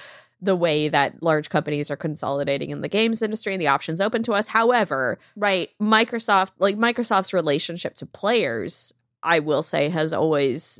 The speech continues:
Speaker 1: seemed super beneficial to me.
Speaker 2: Yeah,
Speaker 1: So I, I
Speaker 2: yeah.
Speaker 1: think that this decision is very weird.
Speaker 2: Yeah, I, I, I, I do too. And, and the last thing that I would just have people think about is, and again, I'm not,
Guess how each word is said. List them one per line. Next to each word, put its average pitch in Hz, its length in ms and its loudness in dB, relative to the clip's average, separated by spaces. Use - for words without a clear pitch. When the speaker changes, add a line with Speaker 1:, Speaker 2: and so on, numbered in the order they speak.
Speaker 1:
seemed 147 800 -6
super 175 420 0
beneficial 285 520 2
to - 100 -4
me. 131 280 -6
Speaker 2:
Yeah, 277 180 0
Speaker 1:
So 175 240 6
I, 180 120 2
I - 40 4
Speaker 2:
yeah. - 220 4
Speaker 1:
think 196 160 -2
that 170 140 -2
this 170 180 0
decision 160 460 -2
is 139 420 -6
very 151 380 0
weird. 120 500 -2
Speaker 2:
Yeah, 226 320 2
I, 214 320 0
I, 208 160 2
I, 220 200 0
I 220 60 2
do 214 120 -2
too. 208 280 2
And, 202 140 2
and 208 160 0
the 214 120 2
last 202 280 2
thing 214 140 -6
that 190 100 2
I 185 80 4
would 180 140 -2
just 170 200 -4
have 170 180 0
people 175 200 -6
think 175 220 -4
about 160 260 2
is, 156 320 -4
and 190 80 0
again, 185 400 2
I'm 190 80 -2
not, 208 240 2